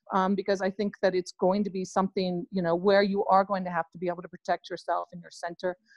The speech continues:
your staff, and your, your animals. Um, but it's no really, no, it's not opening you up to any more trouble, or it's not opening pangolins up to any more trouble, I believe, than what they're already experiencing. Um, Claire said a really interesting thing about,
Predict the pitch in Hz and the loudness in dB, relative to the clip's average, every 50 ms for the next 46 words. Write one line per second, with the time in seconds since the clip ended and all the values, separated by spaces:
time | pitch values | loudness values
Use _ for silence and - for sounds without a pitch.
0 | _ - - 175 165 165 - - 202 185 185 185 - - - 185 185 190 185 175 | _ -2 0 0 0 0 2 2 4 4 4 2 0 -4 -6 -4 -4 -2 -2 -2
1 | 170 165 170 - - 180 170 - 165 170 175 190 190 208 240 269 - _ _ _ | -2 -2 -4 -4 -2 -2 -2 -2 -2 -2 -2 -2 0 -2 -2 -2 -6 _ _ _
2 | _ _ - - 202 190 190 190 185 - 190 - 220 190 170 - 214 - - - | _ _ -6 -2 0 0 0 0 -2 -6 -2 0 0 0 -2 -6 -12 -12 -8 -2
3 | 214 226 226 214 208 208 202 190 170 165 - _ _ _ - - 208 190 196 196 | 2 2 2 2 2 0 -2 -2 -4 -6 -10 _ _ _ -6 -6 -4 -4 -6 -8
4 | - _ - - - 226 220 214 - 226 220 220 233 226 220 208 196 190 190 190 | -10 _ -12 -4 0 0 0 2 4 2 2 2 2 2 2 2 2 0 -2 -2
5 | _ - 208 - 214 202 208 208 202 208 208 214 226 226 220 214 214 208 - - | _ -4 -4 -2 -2 0 0 0 2 4 4 6 6 6 6 6 4 0 -4 -2
6 | 220 190 185 208 196 185 175 170 - - 190 185 - 196 185 - - 170 165 165 | 0 0 0 2 0 0 0 -2 -4 -6 -6 -6 -4 -6 -8 -8 -8 -12 -12 -12
7 | _ - 240 233 233 226 208 175 170 165 165 - - 156 - _ _ _ _ _ | _ -6 -2 -2 0 0 -2 -2 -4 -4 -6 -4 -4 -4 -4 _ _ _ _ _
8 | _ - - - - 180 180 185 175 170 170 - - 190 175 170 170 - - - | _ -8 -6 -4 -2 0 0 0 0 -2 -2 -2 -2 -2 0 0 -2 -2 2 2
9 | 190 190 196 190 - _ - 214 170 160 156 160 156 - 170 165 165 165 - 175 | 2 4 2 0 -4 _ -10 -4 -4 -2 -2 -4 -6 -6 -6 -4 -4 -4 -2 -2
10 | 165 170 170 165 160 165 156 - - - - 175 170 170 175 165 - - 180 165 | 0 2 2 2 2 -2 -4 -8 -8 -12 -10 -8 -6 -6 -8 -10 -12 -12 -12 -12
11 | - - _ - _ - _ _ - - 196 190 185 185 185 185 190 196 202 208 | -12 -14 _ -20 _ -20 _ _ -6 -2 0 2 4 4 2 2 2 0 0 -2
12 | 208 202 208 - _ _ - - 247 240 240 247 247 - 254 233 226 226 220 233 | -4 -6 -10 -16 _ _ -8 -2 0 2 2 2 2 2 0 0 0 0 0 0
13 | 233 226 220 220 214 220 220 214 214 - - 208 202 196 - 208 202 202 196 202 | 0 0 -2 -2 -2 -2 -2 -4 -4 -4 -6 -6 -6 -4 -4 -4 -4 -4 -4 -2
14 | 190 190 190 190 190 190 | 0 0 2 2 0 -4